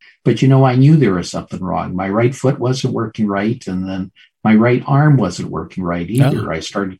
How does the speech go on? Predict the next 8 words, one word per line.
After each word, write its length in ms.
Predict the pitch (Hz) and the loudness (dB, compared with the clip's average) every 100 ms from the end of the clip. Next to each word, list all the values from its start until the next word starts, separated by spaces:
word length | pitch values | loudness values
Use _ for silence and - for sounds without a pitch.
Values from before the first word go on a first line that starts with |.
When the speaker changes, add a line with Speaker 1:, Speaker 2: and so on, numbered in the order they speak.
| - | -4
Speaker 1:
losing 320 | 104 - 92 | -4 -4 -6
control 480 | 101 92 - 104 104 | -6 -6 -6 -4 -4
of 80 | 95 | -4
my 120 | 98 | -4
right 280 | 98 104 104 | -4 -4 -2
hand. 400 | 131 160 117 _ _ _ - | 2 2 0 _ _ _ -8
So, 420 | - 113 110 - - _ _ - _ | 0 2 2 -2 -20 _ _ -20 _
uh, 300 | 123 113 107 | -4 -2 -4